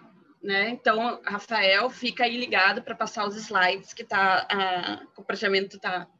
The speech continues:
no seu computador, né? <laughs> Então, vamos lá. Primeiramente, bom dia, né? Meu nome é Laisla. É, eu, Rafael e a Leia, a gente vai tá apresentando o primeiro tema de hoje, que fala justamente sobre a biodiversidade, né?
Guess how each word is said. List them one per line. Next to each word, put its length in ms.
no 80
seu 140
computador, 540
né? 260
<laughs> 760
Então, 240
vamos 240
lá. 220
Primeiramente, 440
bom 240
dia, 420
né? 160
Meu 140
nome 160
é 80
Laisla. 680
É, 200
eu, 100
Rafael 360
e 60
a 60
Leia, 240
a 40
gente 220
vai 140
tá 220
apresentando 680
o 20
primeiro 300
tema 200
de 140
hoje, 400
que 80
fala 480
justamente 960
sobre 380
a 60
biodiversidade, 840
né? 220